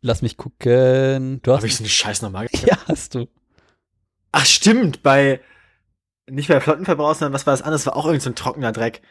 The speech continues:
Speaker 1: <laughs>
Speaker 2: Irgendwas mit, irgendwas mit Idiotentest, ne?
Speaker 1: Haupt- und so, Idiotentest? Nee. Wo ist das denn hin?
Speaker 2: Das war, das muss doch beim Idiotentest gewesen sein. Ich hab, ich hab doch,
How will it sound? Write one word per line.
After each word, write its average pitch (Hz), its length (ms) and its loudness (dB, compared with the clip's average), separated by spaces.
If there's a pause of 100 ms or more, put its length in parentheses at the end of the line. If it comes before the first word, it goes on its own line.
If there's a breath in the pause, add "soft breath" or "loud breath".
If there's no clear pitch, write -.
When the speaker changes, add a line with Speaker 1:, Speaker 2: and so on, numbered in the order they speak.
(120 soft breath)
Speaker 1:
<laughs> - 260 -4
Speaker 2:
Irgendwas 156 360 2
mit, 156 200 0 (120)
irgendwas 165 340 0
mit 156 240 0 (180)
Idiotentest, 147 680 0
ne? 156 140 -8 (440)
Speaker 1:
Haupt- - 220 0
und 156 80 -4
so, 156 140 2
Idiotentest? 131 520 -2
Nee. 113 300 0 (400 soft breath)
Wo 107 120 -12
ist - 200 -6
das 160 120 2
denn 113 160 2
hin? 135 440 -6 (840)
Speaker 2:
Das - 280 -10
war, 120 160 -6
das - 160 -10
muss 113 180 -10
doch - 100 0
beim 117 100 -4
Idiotentest 127 520 -2
gewesen 117 240 0
sein. 123 80 0
Ich 113 80 -4
hab, 120 60 -6
ich 120 80 -8
hab 135 60 -4
doch, 139 160 2